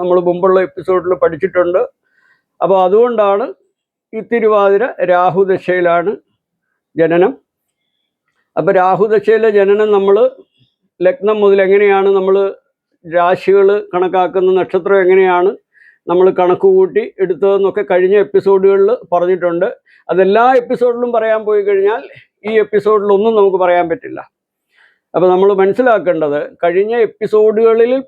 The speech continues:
പഠിച്ച അതിൻ്റെ തുടർച്ചയാണിത്. അപ്പൊ അത് മുമ്പ് ഉള്ള എപ്പിസോഡുകളിൽ പഠിച്ച കാര്യങ്ങൾ ഓർമ്മയുണ്ടെങ്കിൽ മാത്രമേ ഇത് നമുക്ക് ചെയ്യാൻ പറ്റുള്ളൂ. അപ്പൊ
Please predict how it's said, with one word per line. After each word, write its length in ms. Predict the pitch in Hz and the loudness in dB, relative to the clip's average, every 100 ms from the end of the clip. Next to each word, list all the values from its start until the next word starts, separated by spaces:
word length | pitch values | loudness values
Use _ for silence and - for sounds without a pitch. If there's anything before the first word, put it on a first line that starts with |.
| - | -2
പഠിച്ച 540 | 190 196 202 _ - 254 330 _ _ _ _ _ _ _ _ _ _ _ _ _ _ 160 | 0 0 -2 _ -4 -4 -4 _ _ _ _ _ _ _ _ _ _ _ _ _ _ -2
അതിൻ്റെ 280 | 170 202 226 202 | 0 0 0 0
തുടർച്ചയാണിത്. 840 | 185 196 190 208 214 202 196 196 262 - _ _ _ _ - | 2 0 -2 -2 0 2 0 -2 -6 -12 _ _ _ _ -8
അപ്പൊ 140 | 160 185 190 | -2 0 2
അത് 100 | 185 185 | 0 0
മുമ്പ് 380 | 175 185 202 226 285 - 196 | 0 -2 0 0 -2 -4 -2
ഉള്ള 160 | 196 214 - 180 | 0 0 -4 -12
എപ്പിസോഡുകളിൽ 600 | - 196 196 196 202 208 220 | -6 -4 0 0 2 0 -2
പഠിച്ച 340 | 185 180 180 - 220 | -2 -2 -2 -2 -2
കാര്യങ്ങൾ 380 | 190 190 196 196 185 | 0 2 2 2 0
ഓർമ്മയുണ്ടെങ്കിൽ 600 | 190 208 240 208 196 202 196 | 0 0 0 0 0 0 0
മാത്രമേ 420 | 185 185 202 208 262 - _ - _ - 254 | -2 -4 0 2 0 -2 _ -20 _ -6 -2
ഇത് 100 | 302 | 0
നമുക്ക് 320 | 285 247 233 269 330 - _ _ - | 0 0 0 -2 -4 -18 _ _ -2
ചെയ്യാൻ 260 | 196 196 185 | 0 2 0
പറ്റുള്ളൂ. 420 | 156 156 143 127 135 _ _ _ _ _ _ _ _ _ | -4 -6 -8 -8 -10 _ _ _ _ _ _ _ _ _
അപ്പൊ 120 | _ | _